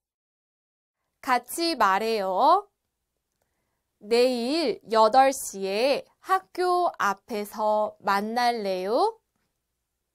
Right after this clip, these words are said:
"네, 좋아요. 여덟 시에 만나요." 잘했어요. 다음을 보세요.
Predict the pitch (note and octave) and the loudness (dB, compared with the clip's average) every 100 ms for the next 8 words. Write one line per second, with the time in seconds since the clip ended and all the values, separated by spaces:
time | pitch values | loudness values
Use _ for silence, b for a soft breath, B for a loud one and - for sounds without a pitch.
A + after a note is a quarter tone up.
0 | _ _ _ _ _ - C4+ D#4 F#4 F#4+ | _ _ _ _ _ -4 -2 0 0 -2
1 | - A#3+ A3+ B3 B3+ G3+ G#3 A#3+ G3 - | -4 0 2 4 4 2 0 0 -2 -6
2 | _ _ _ _ F#3+ G#3+ A3 C4+ D4 - | _ _ _ _ -2 0 4 2 2 -6
3 | A#3+ A3 G#3 G#3 G#3 - G3+ F#3+ G3+ A3+ | -4 -2 -2 -4 -8 -4 -2 -2 -4 -4
4 | A#3 G3 G3 C4 G4+ A4 _ _ _ _ | -4 -4 -2 2 2 2 _ _ _ _
5 | _ _ _ _ _ _ _ _ _ - | _ _ _ _ _ _ _ _ _ -8
6 | A#3 A#3 D4 D#4 A3 G3 F#3 G3 G3 - | 0 2 0 -2 -2 -2 -2 -2 -4 -6
7 | _ _ _ _ _ _ _ _ _ _ | _ _ _ _ _ _ _ _ _ _
8 | _ _ _ _ _ _ - C#4 C4 C#4+ | _ _ _ _ _ _ 0 6 6 6
9 | D4+ D#4 D#4 D#4 - A3 A3 A3 G3+ F3+ | 0 0 0 -2 -4 -4 -2 0 0 2
10 | G#3 E4 G#4 | 2 2 0